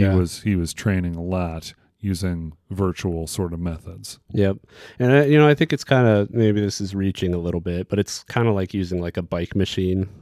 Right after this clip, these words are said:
Speaker 1: to work out, right? Like, it's beneficial to you. It's gonna help your cardio, but you wouldn't really expect to compete in, like, the Tour de France only by doing a bicycle machine and then going into the Tour de France.
Speaker 2: Right. <laughs>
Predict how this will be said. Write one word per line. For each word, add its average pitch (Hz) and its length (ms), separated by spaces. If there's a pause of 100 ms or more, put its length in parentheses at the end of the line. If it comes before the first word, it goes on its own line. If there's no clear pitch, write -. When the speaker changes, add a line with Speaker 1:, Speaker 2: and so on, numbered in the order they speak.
(140)
Speaker 1:
to - 100
work 101 240
out, 87 320
right? 92 380
Like, 87 180
it's 92 140
beneficial 101 640
to - 120
you. 92 320
It's 101 200
gonna 92 180
help 92 240
your 98 100
cardio, 95 640 (520)
but 107 120
you 104 120
wouldn't 104 180
really 98 180
expect - 420
to 113 80
compete 92 420
in, 87 80
like, 80 180
the - 80
Tour - 180
de 87 80
France 90 480
only 95 280
by 87 160
doing 85 280
a 82 60
bicycle 87 440
machine 82 420
and 87 100
then 85 140
going 87 280
into 82 180
the 80 100
Tour 78 160
de 67 60
France. - 580
Speaker 2:
Right. 90 320
<laughs> - 60